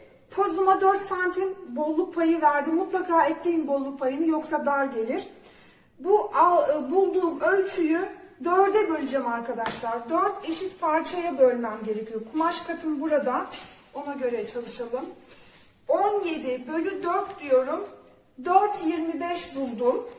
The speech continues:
Dört yirmi beşi hemen bu çizgi üzerinde buluyorum. Dört yirmi beş, dört yirmi beş.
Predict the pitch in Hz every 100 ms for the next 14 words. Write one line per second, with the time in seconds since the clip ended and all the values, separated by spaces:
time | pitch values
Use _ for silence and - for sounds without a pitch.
0 | - - - - - - 262 349 427 427
1 | 330 330 294 285 247 240 - 294 359 -
2 | - _ _ _ _ _ _ _ _ -
3 | 381 330 320 370 370 - 269 240 - 294
4 | 294 262 254 254 277 370 - - - _
5 | - 277 294 302 247 233 262 269 - -
6 | - - 262 277 277 262 247 226 202 220
7 | 254 - - - - _ _ _ _ _
8 | _ _ _ _ _ _ _ - 269 269
9 | - 247 233 214 196 214 285 - -